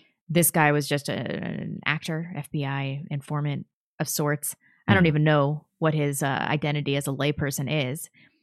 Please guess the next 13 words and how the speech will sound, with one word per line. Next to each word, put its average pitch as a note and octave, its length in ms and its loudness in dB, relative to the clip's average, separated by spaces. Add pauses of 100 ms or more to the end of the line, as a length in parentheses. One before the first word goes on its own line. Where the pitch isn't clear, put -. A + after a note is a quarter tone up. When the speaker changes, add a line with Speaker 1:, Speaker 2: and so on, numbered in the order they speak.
(460)
Speaker 1:
Um, D#3 800 4 (640)
and, F#3 220 6
uh, - 40 2
yeah, F#3 340 6
I, D3 100 6
I E3+ 40 6
found, G3 360 4
I E3 80 4
found F#3 220 2
the F3+ 40 4
Southern F3 300 2
accent D#3 500 0 (760)
suspicious. - 720 -8